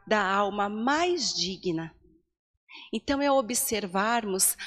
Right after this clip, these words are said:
a forma como nós estamos no co-, nos colocando no mundo. Qual será a minha atitude mental no dia de hoje?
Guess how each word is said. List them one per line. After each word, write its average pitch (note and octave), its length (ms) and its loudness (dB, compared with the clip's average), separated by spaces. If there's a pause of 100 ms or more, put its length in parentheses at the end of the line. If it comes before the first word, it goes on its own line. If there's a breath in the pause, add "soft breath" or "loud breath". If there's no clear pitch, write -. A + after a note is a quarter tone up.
a A3 100 2
forma B3+ 400 2
como A#3+ 280 -2
nós A#3+ 340 2
estamos A3+ 480 -2
no A#3+ 120 0
co-, - 180 -8
nos A#3 240 -2
colocando B3 600 0
no C4+ 160 2
mundo. A#3+ 480 -2 (1040 loud breath)
Qual D#4+ 220 4
será G3+ 580 0 (240 loud breath)
a G#3+ 100 2
minha A#3 380 0
atitude A3+ 580 -2
mental G#3 840 -2 (680)
no A3+ 180 -2
dia A3+ 460 2
de F3+ 240 0
hoje? D#3 540 0